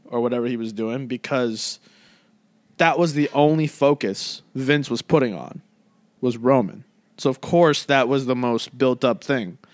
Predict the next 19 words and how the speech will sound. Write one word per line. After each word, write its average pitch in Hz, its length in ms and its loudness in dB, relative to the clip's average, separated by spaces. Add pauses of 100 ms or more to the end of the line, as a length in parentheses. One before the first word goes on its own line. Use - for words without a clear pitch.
(1600)
But 123 80 -2
what 143 140 2
happened 143 400 0
once 123 240 -4
Triple 123 360 -2
H 117 240 -4
got 113 140 -2
his 107 140 -6
hands 120 340 -2
on, 110 340 -4
on, 110 360 -6
on 107 400 -6
Roman? 113 420 -4 (480)
He, 113 200 -6 (160)
he 135 120 -4
let 117 220 -2
Sami 180 340 -2
Zayn 175 300 -2
in. 90 260 -10